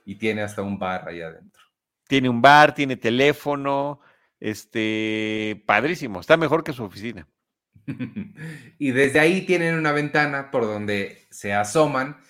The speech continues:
Speaker 1: y ven que Claire está esperando abajo y en la ventana de a un lado están Kramer, este, y Darren a punto de aventar el globo y, pues, nosotros ya nos podemos imaginar qué es lo que va a pasar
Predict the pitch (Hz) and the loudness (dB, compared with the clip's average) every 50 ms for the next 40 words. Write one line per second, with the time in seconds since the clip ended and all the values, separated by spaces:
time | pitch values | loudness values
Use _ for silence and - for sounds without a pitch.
0 | _ _ _ - 117 113 107 131 143 139 139 139 131 131 - 127 113 113 - 120 | _ _ _ -8 -8 -2 0 2 2 2 2 -2 -6 -8 -6 -8 -8 -6 -4 0
1 | 127 131 135 135 131 135 - - 113 101 101 - 113 107 101 - - 127 123 123 | 2 4 4 4 2 0 -2 -6 -12 -14 -8 -8 -8 -8 -6 -4 -2 -2 0 0
2 | 123 123 127 127 131 139 143 156 151 143 135 - - 135 123 123 131 - _ _ | -2 -2 -2 -2 0 2 4 4 4 4 2 0 -4 -6 -6 -6 -8 -12 _ _
3 | _ _ - _ _ _ _ _ _ _ _ _ _ _ _ - 117 113 110 104 | _ _ -20 _ _ _ _ _ _ _ _ _ _ _ _ -8 -6 -4 -4 -4
4 | 98 95 95 101 101 101 101 131 127 131 135 135 127 127 120 123 127 127 131 131 | -4 -4 -4 -6 -6 -4 -2 0 0 0 0 0 0 0 0 0 -2 -2 -2 0
5 | 135 131 131 131 131 131 131 127 - 107 101 101 - - 120 117 117 - - 113 | 0 2 2 0 0 -2 -4 -4 -6 -10 -12 -14 -8 -4 -2 -2 -2 -2 -6 -8
6 | - - _ _ _ _ _ - 123 127 127 131 131 127 127 123 123 120 - - | -14 -18 _ _ _ _ _ 0 2 2 4 2 2 0 -2 -2 -4 -4 -8 -10
7 | - 113 110 104 101 104 - 113 104 107 107 107 123 127 127 127 120 120 123 123 | -8 -6 -6 -6 -8 -8 -8 -6 -6 -4 -4 -2 0 2 2 0 0 -4 -6 -8
8 | 127 - - - 98 95 - - 123 123 131 139 131 139 135 127 120 117 110 113 | -10 -12 -14 -14 -16 -16 -16 -14 -10 -8 -8 -6 -4 -2 -2 0 0 -2 -2 -4
9 | 113 110 117 117 117 117 117 117 117 123 135 143 143 143 135 127 131 147 - - | -6 -4 -4 -4 -4 -4 -6 -6 -6 -2 0 2 2 2 2 0 -2 -4 -6 -10
10 | - - _ _ _ _ - 170 160 170 - 127 123 104 110 104 107 113 113 113 | -18 -20 _ _ _ _ -12 -12 -10 -8 -6 -6 -6 -6 -6 -8 -6 -6 -6 -4
11 | 104 117 113 113 113 110 110 - 110 107 107 107 107 98 107 - 110 107 101 98 | -2 -2 -2 -4 -4 -6 -6 -6 -6 -4 -4 -6 -8 -10 -10 -12 -12 -10 -8 -8
12 | 92 90 - - 101 104 110 110 110 104 104 - 107 104 98 104 101 98 - 98 | -8 -10 -10 -10 -8 -4 -4 -4 -4 -4 -6 -8 -8 -8 -8 -8 -10 -10 -10 -8
13 | 95 98 104 104 - 98 95 - - 131 135 139 135 - | -4 -2 -4 -2 -4 -6 -6 -4 -2 0 0 0 -2 -4